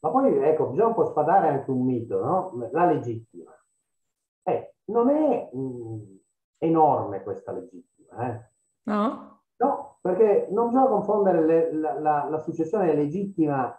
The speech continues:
Speaker 1: con la successione riservata dei legittimari, cioè di coloro ai quali la legge riserva obbligatoriamente la quota di eredità. Facciamo un esempio. Coniuge e due figli.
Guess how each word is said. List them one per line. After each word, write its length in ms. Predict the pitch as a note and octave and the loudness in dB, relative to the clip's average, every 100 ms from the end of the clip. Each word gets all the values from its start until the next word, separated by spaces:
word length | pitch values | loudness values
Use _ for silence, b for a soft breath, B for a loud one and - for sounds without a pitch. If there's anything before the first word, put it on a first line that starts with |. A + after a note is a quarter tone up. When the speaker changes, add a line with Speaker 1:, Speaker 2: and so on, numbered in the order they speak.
| _ | _
Speaker 1:
con 200 | - E3 | -2 2
la 100 | E3 | 4
successione 540 | D#3 D3 C#3+ F3 D#3 C#3+ | 2 -2 -4 -2 0 2
riservata 1000 | C#3+ C3+ C3 A2+ A2+ - - - D#2 - _ | 0 -2 -2 0 0 0 -6 -8 -8 -14 _
dei 240 | - C#3+ C#3+ | -2 0 0
legittimari, 1040 | C3+ A#2 A#2+ - A#2+ A2 G2+ F2+ F2+ G2 _ _ _ _ | -2 -4 -10 -8 -6 -6 -6 -10 -14 -16 _ _ _ _
cioè 200 | D#3+ B2+ | 0 0
di 140 | D3+ | -4
coloro 540 | - E3+ E3+ F#3 F#3+ D#3 | 0 4 6 6 6 4
ai 120 | D3+ | 2
quali 380 | E3 E3+ D#3+ D3 | 0 2 2 0
la 120 | C#3 | 0
legge 300 | D#3+ D3+ C#3+ | 0 0 -4
riserva 340 | C3+ D#3 D3 C3+ | -4 -2 -2 -4
obbligatoriamente 680 | C#3 C#3 C#3 C#3 D3 C#3 B2 | -4 -4 -4 -4 -4 -4 -4
la 80 | |
quota 260 | A#2 B2 A2+ | -2 -2 -2
di 100 | G#2+ | -4
eredità. 440 | G#2 G2 - - - | -6 -8 -12 -12 -8
Facciamo 300 | G3 A#3+ A3+ | -2 0 2
un 60 | |
esempio. 420 | D3 A2+ - - _ _ _ _ _ _ _ | 0 -2 -6 -14 _ _ _ _ _ _ _
Coniuge 460 | - C4+ C4 G#3 F#3 | 4 4 6 6 6
e 40 | |
due 200 | F3 E3+ | 6 4
figli. 420 | E3+ B2 G#2+ - | 2 -6 -8 -14